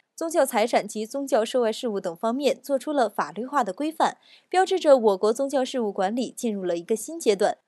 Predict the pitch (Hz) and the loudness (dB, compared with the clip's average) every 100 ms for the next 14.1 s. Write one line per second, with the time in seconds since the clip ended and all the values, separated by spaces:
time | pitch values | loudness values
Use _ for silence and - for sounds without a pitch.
0 | - 277 277 320 294 202 196 247 202 254 | 6 6 8 4 4 4 2 0 -2 -4
1 | 269 277 269 269 185 - - 196 214 190 | 0 0 0 0 -2 -6 -10 -8 -6 -6
2 | 180 247 262 233 - _ _ - 320 320 | -8 -10 -8 -10 -10 _ _ 4 4 4
3 | 277 302 311 339 277 269 262 254 233 240 | 0 -2 -2 -2 -2 -2 -2 0 0 0
4 | 214 254 294 220 165 202 277 - - 339 | -2 -4 -4 -4 -4 2 2 0 -4 -2
5 | 339 277 330 247 214 247 233 262 202 175 | 0 0 2 2 2 0 0 -2 0 -2
6 | 233 339 320 214 190 - 285 339 247 233 | -2 0 0 -2 -4 -2 2 2 2 -2
7 | 277 220 208 190 202 320 269 220 190 _ | -4 -4 -6 -10 -6 -4 -2 -4 -8 _
8 | - 294 311 320 247 208 214 294 294 233 | 0 2 4 4 4 4 0 -2 -2 -4
9 | - 208 214 185 170 202 240 - _ - | -6 0 2 2 -2 4 2 2 _ -4
10 | 339 330 285 330 339 311 277 302 277 311 | -4 -2 -4 0 4 4 2 -2 -2 0
11 | 302 247 214 226 - - 294 330 277 277 | 0 2 2 2 0 2 4 8 8 6
12 | 349 339 311 311 269 254 220 254 262 240 | 0 2 2 2 -2 2 4 4 0 -4
13 | 294 277 220 254 247 311 311 185 220 240 | -6 -2 -2 -2 -4 -4 -2 0 2 2